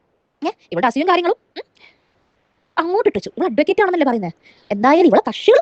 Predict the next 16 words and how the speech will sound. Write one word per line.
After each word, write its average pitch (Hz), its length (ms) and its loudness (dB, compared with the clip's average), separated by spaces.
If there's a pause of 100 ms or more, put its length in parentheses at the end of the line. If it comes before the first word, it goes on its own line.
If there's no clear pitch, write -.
രക്ഷപ്പെടും. - 340 -8
കാരണം 294 240 0
എന്താ 403 100 0
വെച്ചാൽ 294 240 -2
എന്ത് 302 300 -6
നുണയും 233 260 -4 (100)
പടച്ചു 214 320 -2
വിടാൻ 269 160 0
വേണ്ടിയിട്ട് 247 240 -4 (320)
നല്ല 240 340 -2 (140)
ഭാവിയുണ്ട്. 185 380 0 (220)
അതുകൊണ്ട് 220 200 -4 (200)
കയ്യിൽ 247 280 4
കിട്ടുന്ന 294 240 4 (640)
കക്ഷികളെല്ലാവരും, 247 520 0 (600)
അതായത് 196 160 2